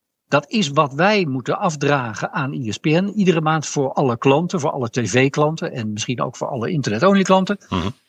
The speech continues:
Speaker 1: Ehm, dan hebben we dat meteen ook opgelost. En, ehm, ja, eh, dat, dat zou maar zo kunnen, hè. Dat, dat waren, eh, de gedachtes bij mij.
Speaker 2: Ja.
Speaker 1: Maar, eh, ja, we, z-, we zullen zien, hè. Het, het, eh, er is bij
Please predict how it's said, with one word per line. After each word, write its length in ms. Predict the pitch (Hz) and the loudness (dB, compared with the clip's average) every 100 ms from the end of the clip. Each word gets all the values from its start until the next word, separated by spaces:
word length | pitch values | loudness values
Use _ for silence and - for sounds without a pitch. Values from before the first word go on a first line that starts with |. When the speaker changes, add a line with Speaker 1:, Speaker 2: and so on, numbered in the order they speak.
| _ | _
Speaker 1:
Ehm, 440 | - 151 147 143 131 - - - | 0 4 4 4 -2 -6 -20 -2
dan 180 | 147 | 2
hebben 200 | 147 175 | 4 2
we 60 | 160 | 2
dat 180 | 185 - | 2 2
meteen 260 | 175 180 | 2 2
ook 140 | 180 175 | 2 -2
opgelost. 580 | 147 131 110 101 - - | -4 -4 -6 -8 -14 -14
En, 400 | - 147 139 147 | -4 -2 -2 -4
ehm, 420 | - 135 127 120 120 - - - | -4 -2 -2 -2 -6 -10 -12 0
ja, 280 | 131 - _ _ - - | 0 0 _ _ -20 -6
eh, 220 | 135 139 | -4 2
dat, 200 | 151 127 | 2 4
dat 160 | 139 | 2
zou 120 | 160 139 | 4 2
maar 100 | 127 | 2
zo 60 | |
kunnen, 240 | 131 131 135 | 2 2 2
hè. 120 | 202 | 0
Dat, 220 | 151 139 | -2 -2
dat 160 | 147 - | -2 2
waren, 480 | 151 147 143 156 | 2 4 0 -2
eh, 220 | 170 139 127 | -4 -6 -8
de 220 | 131 131 | -8 -8
gedachtes 400 | 143 160 - 127 | 0 0 0 -6
bij 100 | 123 | -4
mij. 280 | 117 131 175 _ _ _ _ | -4 -4 -6 _ _ _ _
Speaker 2:
Ja. 260 | 113 107 95 _ - - _ | 0 2 2 _ -20 -20 _
Speaker 1:
Maar, 340 | 156 139 147 - | 2 2 2 0
eh, 400 | 143 131 135 180 | -2 0 -2 2
ja, 200 | 185 139 | 4 4
we, 80 | |
z-, 40 | 143 | 0
we 200 | 190 151 | -2 0
zullen 240 | 202 180 | 2 2
zien, 240 | 185 226 156 | 0 0 0
hè. 140 | 175 | -2
Het, 320 | 208 180 165 | -2 -4 -6
het, 220 | 180 151 | -8 -6
eh, 100 | 180 175 180 180 185 | -8 -8 -10 -10 -2
er 100 | 151 | 2
is 100 | 180 | 4
bij 280 | - 170 147 | 4 2 2